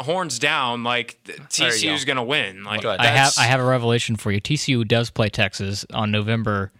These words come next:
Speaker 1: Yeah.
Speaker 3: nineteenth.
Speaker 1: And, and regardless of how Texas is doing, that's still gonna be a fun game. And I'm, and then, on all seriousness, I think Texas will be good, but, you know, like, competing in the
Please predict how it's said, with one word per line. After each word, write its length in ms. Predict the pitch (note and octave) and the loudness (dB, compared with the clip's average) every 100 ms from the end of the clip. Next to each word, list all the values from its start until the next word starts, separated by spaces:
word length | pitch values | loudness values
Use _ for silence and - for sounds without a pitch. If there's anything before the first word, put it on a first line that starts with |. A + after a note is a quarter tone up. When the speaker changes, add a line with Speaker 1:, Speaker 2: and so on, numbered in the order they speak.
| _ | _
Speaker 1:
Yeah. 220 | - D#3+ C3 | -2 0 2
Speaker 3:
nineteenth. 580 | G2+ G2 A2+ F#2+ - - _ _ _ _ _ - | 0 0 -2 -2 -8 -20 _ _ _ _ _ -4
Speaker 1:
And, 160 | C3+ D3+ | -2 0
and 140 | D#3+ | 0
regardless 500 | F3 C#3 D#3+ G3 F3 | 0 0 0 0 -2
of 80 | C#3+ | 0
how 80 | C3+ | 0
Texas 420 | C3 C#3 - A#2 | 0 -2 -2 -6
is 80 | G2+ | -8
doing, 240 | G#2+ A2 | -6 -6
that's 160 | G2 G#2+ | -6 -4
still 160 | - A#2 | -4 -6
gonna 140 | G2+ | -10
be 80 | F#2 | -14
a 40 | |
fun 240 | F#2 F#2+ F#2 | -16 -16 -18
game. 300 | F#2 F#2 F#2+ | -18 -18 -4
And 120 | A#2+ D3 | 0 2
I'm, 160 | F3+ - - - _ _ _ _ - | 0 -6 -20 -20 _ _ _ _ -4
and 140 | C#3+ D#3 | -2 2
then, 80 | E3+ | 0
on 140 | F3+ | 0
all 180 | F#3 F#3 | 0 0
seriousness, 580 | - D3+ D3 C#3+ C#3+ - | 0 0 0 -2 -2 0
I 80 | C#3 | 0
think 140 | C#3+ | 0
Texas 400 | C#3 C3 - A#2+ | -2 -2 -2 -4
will 80 | A2+ | -6
be 120 | A2 | -8
good, 420 | F#2+ G#2+ G#2+ G#2+ A2+ _ G#2 | -8 -8 -6 -8 -12 _ -12
but, 320 | G#2 G2+ G2+ _ _ _ _ _ _ _ | -6 -6 -8 _ _ _ _ _ _ _
you 100 | G#2+ | -14
know, 240 | G2 F#2 G2+ _ _ _ _ _ A2 | -12 -12 -16 _ _ _ _ _ -16
like, 320 | G#2 G2+ - _ _ _ _ _ _ _ _ _ _ _ _ | -14 -14 -18 _ _ _ _ _ _ _ _ _ _ _ _
competing 480 | - C3 D3+ C#3+ C#3+ | -12 -4 0 2 2
in 80 | |
the 80 | C3 | 0